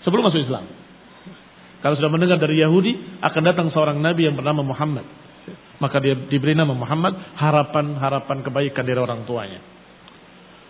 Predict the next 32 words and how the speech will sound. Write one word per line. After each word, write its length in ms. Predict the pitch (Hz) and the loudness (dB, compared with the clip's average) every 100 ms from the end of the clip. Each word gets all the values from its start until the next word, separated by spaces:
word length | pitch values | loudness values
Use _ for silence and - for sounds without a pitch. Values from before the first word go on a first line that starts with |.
| - - - - - - - | -20 -20 -20 -20 -20 -6 4
Kata 160 | 160 | 8
Nabi, 240 | 185 220 208 | 10 10 10
"Kalau 260 | 202 220 247 | 8 6 4
engkau 160 | 214 220 | 6 8
melihat 380 | 226 247 226 233 | 8 8 8 6
kaum 80 | |
muslimin 480 | 214 208 214 226 214 | 6 4 4 4 4
berperang 380 | 214 - 240 214 | 4 6 6 8
melawan 260 | 220 214 196 | 6 6 4
kaum 160 | 202 | 4
muslimin, 560 | 202 165 202 214 247 233 | 4 4 6 6 4 6
maka 400 | 214 214 220 - | 6 6 2 2
pe-, 380 | 208 - - - | -4 -4 -10 -2
pecahkan 720 | 233 - 254 180 - 185 151 196 | -2 2 2 2 2 2 4 2
pedangmu 640 | 156 170 202 220 226 349 - - - - - - - - | 4 4 4 2 2 0 -6 -18 -20 -20 -20 -20 -6 6
dan 160 | 180 175 | 6 8
ganti 320 | 233 220 202 | 6 6 4
dengan 240 | 185 185 | 6 4
pedang 320 | 185 165 160 151 | 4 4 4 2
kayu, 560 | 208 247 277 - - | 4 6 4 2 0
kemudian 400 | 220 202 185 185 | 4 8 8 8
naiklah 400 | 190 190 185 151 | 6 6 2 4
kamu 240 | 180 160 147 | 2 2 0
ke 80 | |
gunung-gunung." 560 | 131 139 135 143 120 90 - - - - - - - - - - | -2 -2 0 -2 -2 -6 -16 -20 -20 -20 -20 -20 -20 -20 -20 -4
Diajarkan 320 | 131 147 120 147 | -2 0 0 -2
seperti 320 | 139 127 143 - | -2 -4 -6 -8
itu. 140 | - 104 - - - | -14 -18 -20 -20 -6
Maka 240 | - 220 233 | -2 0 0
mereka-mereka 560 | 233 226 214 208 208 | 0 2 0 0 0
ini 160 | 214 190 | 2 0
yang 160 | 196 | -2